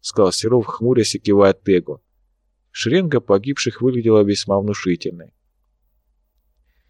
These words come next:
Вместе с Тегом и боцманом он поднялся к Ван Мандеру и в двух словах пересказал услышанное от Мортимера.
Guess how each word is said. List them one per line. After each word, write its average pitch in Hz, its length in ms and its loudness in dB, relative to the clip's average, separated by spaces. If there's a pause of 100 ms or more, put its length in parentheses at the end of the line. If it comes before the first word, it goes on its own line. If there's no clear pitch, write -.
(480)
Вместе 135 400 2
с - 80 -6
Тегом 156 320 2
и 113 160 0
боцманом 123 600 2
он 135 200 -4
поднялся 110 560 2
к - 120 -8
Ван 101 200 2
Мандеру 131 440 0
и - 180 -6
в 117 100 -4
двух 175 220 -2
словах - 420 0
пересказал 107 640 0
услышанное 113 600 -2
от - 260 -6
Мортимера. 98 600 0